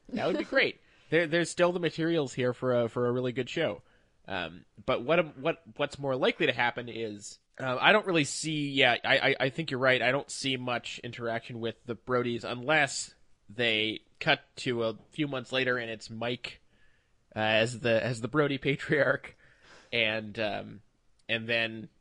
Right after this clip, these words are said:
Speaker 1: s-, starting with the moment that Brody gets back in touch with them, um, just because that's something that he would do.
Speaker 2: Yeah,
Speaker 1: And,
Speaker 2: yeah. <laughs>
Speaker 1: uh, like, I can totally see that happening. So, yeah, I, I could actually see them folding all the Brodies back in.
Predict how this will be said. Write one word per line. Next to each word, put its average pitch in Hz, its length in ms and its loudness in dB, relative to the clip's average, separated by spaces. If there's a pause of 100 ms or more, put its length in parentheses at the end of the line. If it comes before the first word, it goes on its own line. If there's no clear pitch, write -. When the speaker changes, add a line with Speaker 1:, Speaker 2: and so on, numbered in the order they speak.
(160)
Speaker 1:
s-, - 140 -16 (160)
starting 139 380 2
with 131 120 -4
the 131 60 -4
moment 120 460 -2
that - 240 -6
Brody 113 320 0
gets 107 160 -6
back 110 300 -2
in 107 100 -14
touch - 320 -10
with - 160 -14
them, 71 320 -16 (720)
um, 69 500 -12 (520)
just - 300 -8
because 98 400 -10
that's - 260 -10
something 107 320 -6
that 107 140 -12
he 113 120 -4
would - 160 -6
do. 113 320 0 (340)
Speaker 2:
Yeah, 208 260 -2 (160)
Speaker 1:
And, 202 160 2
Speaker 2:
yeah. 226 580 -4 (140)
<laughs> 117 160 2
Speaker 1:
uh, - 40 -2
like, 147 160 4
I 180 80 12
can 156 140 0
totally 127 340 0
see 113 140 -4
that 104 180 -2
happening. 107 440 -6
So, 117 580 0
yeah, 127 260 6
I, 139 240 6
I 170 140 8
could 220 280 4
actually 147 320 6
see 135 180 -2
them 117 180 -6
folding 113 560 -6 (220)
all 135 180 8
the 127 100 0
Brodies 110 400 -4
back 101 260 -4
in. 104 280 -8